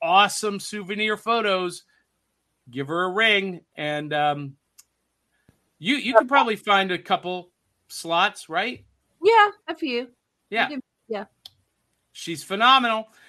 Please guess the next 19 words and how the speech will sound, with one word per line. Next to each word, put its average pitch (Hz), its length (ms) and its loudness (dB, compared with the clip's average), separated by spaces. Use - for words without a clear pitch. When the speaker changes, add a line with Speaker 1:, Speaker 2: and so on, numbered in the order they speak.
Speaker 1:
And, 185 260 2
uh, 196 120 6
follow 240 340 2
me 247 280 -2
at 175 200 -6
john 170 300 -4
pica 170 320 -6
dot 151 240 -6
com, 175 480 -4
but 160 220 -10
more 196 240 -4
importantly, 165 800 -10
back 170 340 0
of 185 60 -10
the 151 60 -18
cereal 170 400 -8
box 151 360 -4
dot 139 300 -8
fun. 175 480 -4